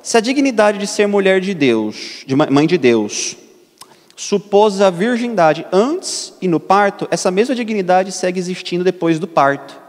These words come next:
Pra ele, ele, ele atrelava essa questão da virgindade com a dignidade. Se ela perdesse a virgindade após,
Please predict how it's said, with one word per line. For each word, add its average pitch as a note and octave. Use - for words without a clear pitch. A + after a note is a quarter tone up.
Pra G3
ele, A3
ele, B3
ele G#3+
atrelava G#3
essa F3
questão E3+
da D#3+
virgindade C#3+
com -
a F#3+
dignidade. F3+
Se -
ela G#3+
perdesse F#3+
a D3+
virgindade C#3+
após, C3